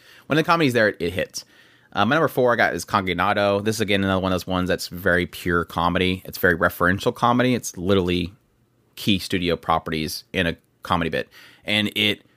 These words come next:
pulls it off. It, just like the first season, it just, it's not afraid of making fun of itself. And it's not afraid of making fun of the, the fandom behind the visual novels and the properties of key, and it does it really well.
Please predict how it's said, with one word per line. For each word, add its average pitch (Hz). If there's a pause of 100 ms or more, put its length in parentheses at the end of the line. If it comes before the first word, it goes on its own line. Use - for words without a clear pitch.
(360)
pulls 110
it 95
off. 80
It, 95
just 123
like 147
the 139
first 123
season, 107
it 95
just, -
it's -
not 98
afraid 101
of 95
making 92
fun 92
of 87
itself. - (180)
And 90
it's 85
not 95
afraid 95
of 90
making 92 (120)
fun 95
of 85
the, 85
the 82
fandom 101
behind 95
the 95
visual 95
novels 92
and 85
the 82
properties 92
of 85 (340)
key, 95 (520)
and 82
it 87
does 87
it -
really 82
well. -